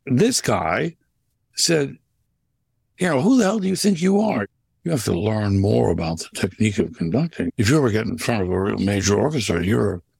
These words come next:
you're toast." Because, I mean, I would not have been toast had I been very handsome, which I never was. I, I, I, I like conducting because my back is to the audience. I don't like <laughs> holes where the audience is looking.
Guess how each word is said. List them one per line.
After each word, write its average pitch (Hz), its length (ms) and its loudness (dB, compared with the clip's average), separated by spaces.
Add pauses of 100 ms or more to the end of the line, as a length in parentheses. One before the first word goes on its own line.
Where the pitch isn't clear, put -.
(320)
you're 127 220 0
toast." 101 760 -2 (380)
Because, 151 300 2
I 127 60 0
mean, 131 140 2
I 135 40 0
would 156 200 2
not 160 160 2
have 123 80 0
been 123 160 0
toast 117 260 0
had 107 160 0
I 101 140 2
been 101 280 0
very 98 460 0
handsome, 110 480 0
which 104 180 -4
I 113 120 -2
never 104 260 0
was. 120 400 0 (840)
I, 123 120 0
I, 139 360 -4
I, 139 180 -2
I 131 200 -2
like 156 280 0
conducting 123 460 0
because 104 200 -2
my 104 160 0
back 117 400 -2
is 90 160 -4
to 98 100 0
the 92 120 2
audience. 85 380 -2
I 110 60 0
don't 123 180 0
like 131 220 0
<laughs> - 120 -6
holes 117 460 2
where 101 120 0
the 95 140 0
audience 107 340 -2
is 98 240 -4
looking. - 320 -6